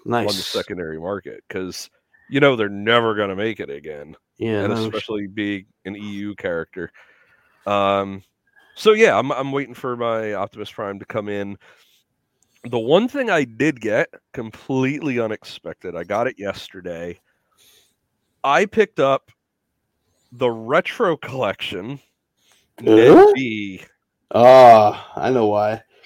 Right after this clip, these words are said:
Speaker 2: 'Cause he's, he looks pretty good. He's really close to it as a retro guy.
Speaker 1: He is. However,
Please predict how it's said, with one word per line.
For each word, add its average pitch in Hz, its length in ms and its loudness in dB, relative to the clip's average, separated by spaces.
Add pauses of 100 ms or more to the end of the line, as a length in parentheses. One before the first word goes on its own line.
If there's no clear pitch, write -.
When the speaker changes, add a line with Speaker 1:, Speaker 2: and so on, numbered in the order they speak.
Speaker 2:
'Cause 117 80 2
he's, 117 200 0
he 127 100 6
looks 185 220 8
pretty 113 200 -6
good. 104 340 2
He's 117 160 -2
really 135 160 0
close 143 320 4
to 110 120 0
it 107 80 2
as 113 220 2
a 117 160 -6
retro 120 380 -2
guy. 85 320 -8 (300)
Speaker 1:
He 160 260 0
is. 170 480 0 (440)
However, 143 760 -2